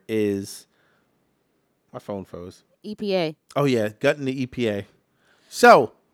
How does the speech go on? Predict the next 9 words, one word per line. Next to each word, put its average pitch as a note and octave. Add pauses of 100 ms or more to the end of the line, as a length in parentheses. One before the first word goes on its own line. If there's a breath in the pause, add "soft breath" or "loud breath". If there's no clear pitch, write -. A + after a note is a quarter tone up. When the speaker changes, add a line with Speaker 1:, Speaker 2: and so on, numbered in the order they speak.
Speaker 1:
uh, G#2+ (720)
Speaker 2:
Um, G#3+ (260)
no, A#3
you, G#3
you, A3
you A3
explain D#3
it. D3
Speaker 1:
So, F#3